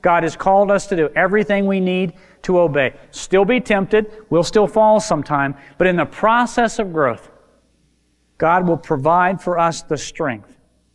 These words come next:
to have everything we need to look at temptation and obedience and choose obedience instead of disobedience.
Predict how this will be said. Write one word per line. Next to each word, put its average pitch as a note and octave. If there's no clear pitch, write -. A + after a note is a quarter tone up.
to C3
have B2+
everything D#3+
we D#3+
need A2
to C#3+
look D3
at C#3
temptation E3
and A#2+
obedience D#3
and A2+
choose C#3
obedience C3
instead B2
of A2
disobedience. G#2+